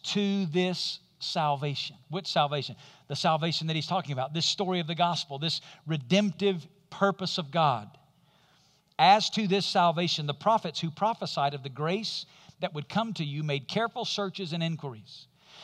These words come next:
seeking to know what person or time the Spirit of Christ," don't miss this, "within them was indicating as he predicted the sufferings of Christ and the glories to follow.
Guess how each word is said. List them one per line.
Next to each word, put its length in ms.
seeking 460
to 60
know 180
what 260
person 560
or 180
time 640
the 100
Spirit 540
of 140
Christ," 580
don't 160
miss 240
this, 240
"within 500
them 340
was 220
indicating 800
as 140
he 120
predicted 640
the 80
sufferings 500
of 140
Christ 460
and 120
the 60
glories 460
to 80
follow. 500